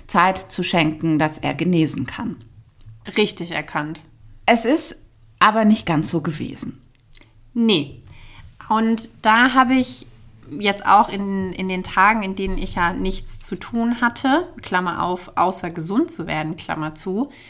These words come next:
Speaker 2: habe ich mich auch, äh, tatsächlich ein bisschen berieseln lassen durch Podcasts, durch verschiedene Dokus, Filme, Serien, ach, was ich nicht alles geguckt und gehört habe. Und da flog mir nämlich dieses Thema Geduld auch ein bisschen zu.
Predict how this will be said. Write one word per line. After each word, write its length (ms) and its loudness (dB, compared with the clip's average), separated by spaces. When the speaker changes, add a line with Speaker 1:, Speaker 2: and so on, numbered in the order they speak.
Speaker 2:
habe 240 4
ich 120 2
mich 380 0
auch, 260 4
äh, 140 -8
tatsächlich 640 -4
ein 100 -4
bisschen 380 -4
berieseln 580 0
lassen 560 0
durch 460 -4
Podcasts, 880 2
durch 260 -4
verschiedene 520 -8
Dokus, 540 -4
Filme, 360 -4
Serien, 420 -2
ach, 180 -6
was 200 -6
ich 120 -8
nicht 200 -8
alles 240 -8
geguckt 400 -10
und 160 -12
gehört 420 0
habe. 380 0
Und 520 0
da 400 6
flog 440 0
mir 140 4
nämlich 380 0
dieses 380 -6
Thema 380 -2
Geduld 580 -4
auch 240 4
ein 100 -4
bisschen 360 -8
zu. 400 -2